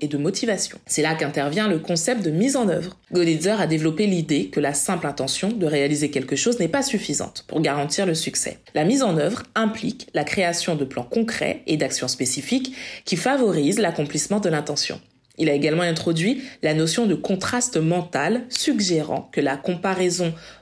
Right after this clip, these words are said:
mentale entre la situation actuelle et l'état souhaité peut renforcer la motivation. Une contribution notable de Goldwitzer est le concept de contrôle de l'automatisme.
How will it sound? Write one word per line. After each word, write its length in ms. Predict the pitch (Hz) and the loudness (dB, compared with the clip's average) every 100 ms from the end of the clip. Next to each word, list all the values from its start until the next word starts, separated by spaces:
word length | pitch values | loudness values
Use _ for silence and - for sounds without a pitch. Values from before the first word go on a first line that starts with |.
| - | 0
mentale 500 | 180 196 196 143 123 | 0 0 0 -2 -2
entre 220 | 151 - | -2 -2
la 100 | 127 | -2
situation 560 | 123 165 160 165 - 180 | -2 -2 -2 0 0 -2
actuelle 460 | 160 - 165 135 - | -2 -2 0 -2 0
et 120 | 151 | 2
l'état 400 | 147 185 185 180 | 4 2 0 0
souhaité 540 | - 143 139 165 226 - _ _ | 0 -2 0 0 -2 -6 _ _
peut 240 | 185 185 - | 2 2 2
renforcer 540 | 170 185 185 147 - | 0 0 -2 -2 -2
la 100 | 180 | 0
motivation. 600 | 180 165 - 131 - - - - 165 | 0 0 0 0 -2 -6 -12 -6 0
Une 120 | 160 | 2
contribution 680 | 180 170 202 190 190 - 240 | 2 2 0 2 2 2 2
notable 500 | 170 165 202 214 156 | 2 2 2 2 0
de 80 | |
Goldwitzer 500 | 156 165 165 156 196 247 - | 2 2 0 0 0 0 2
est 80 | 208 | 2
le 120 | 233 | 2
concept 580 | 226 165 - 214 - - _ | 2 0 0 -2 -4 -12 _
de 400 | 156 147 170 220 - - _ | -8 0 2 0 -4 -20 _
contrôle 600 | - 240 - - 156 202 - | -2 0 0 2 2 0 -2
de 120 | 160 | 0
l'automatisme. 800 | 151 160 214 175 156 - 113 104 | 0 2 2 0 -2 -4 -6 -8